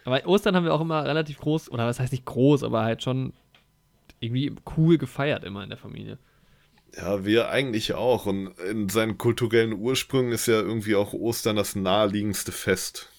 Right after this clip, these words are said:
Speaker 2: was
Speaker 1: Ja, das ist
Speaker 2: so
Speaker 1: mir egal.
Speaker 2: jede Kultur in irgendeiner Form hat. Aber ja, ich weiß, dem guten Jorik geht's nur um den,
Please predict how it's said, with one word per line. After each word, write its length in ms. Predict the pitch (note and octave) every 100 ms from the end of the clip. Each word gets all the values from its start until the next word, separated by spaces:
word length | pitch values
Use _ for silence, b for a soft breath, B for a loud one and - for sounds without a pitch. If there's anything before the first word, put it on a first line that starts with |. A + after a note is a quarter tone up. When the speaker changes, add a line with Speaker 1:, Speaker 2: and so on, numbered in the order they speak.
| _
Speaker 2:
was 100 | -
Speaker 1:
Ja, 60 | C3
das 120 | - G#2+
ist 80 |
Speaker 2:
so 60 | F#2
Speaker 1:
mir 100 | C3
egal. 460 | A#2 G2 G#2+ A2 F2+
Speaker 2:
jede 280 | G2 F#2+
Kultur 420 | F2+ G2+ F2+ G2 F#2+
in 60 |
irgendeiner 300 | F2+ F#2 E2+
Form 320 | - F2 E2
hat. 160 | F2+ E2+
Aber 200 | - D2+
ja, 160 | D2 E2+
ich 200 | - -
weiß, 220 | D#2+ D#2
dem 160 | F#2+ E2+
guten 160 | F2+
Jorik 380 | F2 E2 G2 F#2
geht's 240 | G2 F2+ G2+
nur 80 |
um 80 | F2+
den, 300 | F2 F2 E2+